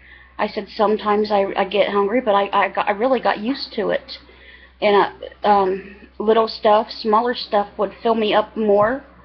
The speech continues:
and I would start craving, um, like, healthy stuff for me instead of junk.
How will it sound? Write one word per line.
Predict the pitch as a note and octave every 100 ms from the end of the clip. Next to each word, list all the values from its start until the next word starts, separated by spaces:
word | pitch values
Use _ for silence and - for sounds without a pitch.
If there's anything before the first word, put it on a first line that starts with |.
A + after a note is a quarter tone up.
| - - - -
and | - G#3+ G#3
I | - G#3
would | G#3+
start | - A3 -
craving, | - A3 G#3+ C#4+ A#3+ G3 G3+ G#3
um, | G#3 G3 F#3 G3 - - - _ _ _ _ _ _ _ _ _ _ _ _ _ _ _
like, | G3 F#3+ - _ _ _ _ _ _
healthy | G#3 B3+ C#4+ A#3
stuff | - G3+ F3+ -
for | G3
me | F3 F3+
instead | F#3+ F#3+ - G#3
of | G3
junk. | F#3 C4 A#3+ F#3+ -